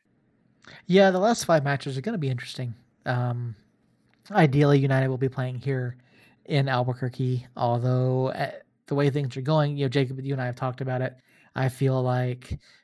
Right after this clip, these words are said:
if there's gonna be a potential for us to play at home, it'll be the, the last three matches, R G V, El Paso, Salt Lake.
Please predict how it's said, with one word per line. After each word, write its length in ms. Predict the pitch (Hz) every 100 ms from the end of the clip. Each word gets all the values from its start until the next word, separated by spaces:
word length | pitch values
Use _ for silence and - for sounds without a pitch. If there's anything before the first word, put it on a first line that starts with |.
| _ _ _ _ _
if 340 | 202 185 - -
there's 200 | 165 139
gonna 180 | 139 135
be 120 | 139
a 40 |
potential 360 | 127 139 123 135
for 100 | 135
us 80 | 127
to 120 | 131
play 220 | 135 131
at 60 | -
home, 360 | 113 131 131
it'll 160 | 151 143
be 140 | 127
the, 260 | 123 131 127 151
the 100 | 131
last 320 | 123 117 -
three 120 | 131
matches, 400 | 127 143 - 135
R 200 | 151 143
G 160 | 127 131
V, 200 | 127 135
El 140 | 139
Paso, 500 | 127 123 120 135 127 - _ _ _ _ _
Salt 300 | - 139 127 -
Lake. 280 | - -